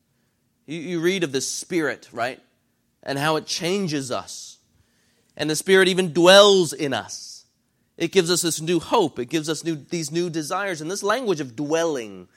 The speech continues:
you see that this language of dwelling is used there in verse nine and verse eleven. "The Spirit dwells in you." That means we Christians are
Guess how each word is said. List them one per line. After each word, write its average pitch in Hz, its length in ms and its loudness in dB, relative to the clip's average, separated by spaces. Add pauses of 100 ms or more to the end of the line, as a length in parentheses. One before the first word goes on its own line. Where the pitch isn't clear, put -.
(220)
you 165 80 -14
see 175 160 -8
that 170 140 -6
this 147 140 -10
language 156 340 -6
of 113 160 -8
dwelling 131 540 -2
is 107 180 -10
used 123 160 -4
there 117 160 -6
in 107 80 -10
verse 117 240 -6
nine 113 320 -6
and 107 80 -10
verse 117 180 -6
eleven. 110 320 -8 (220)
"The 117 100 -12
Spirit 127 600 -6
dwells 117 640 -6
in 120 240 -16
you." 117 380 -12 (1160)
That - 60 -16
means 151 180 -4
we 143 140 0
Christians 165 460 -2
are 123 200 0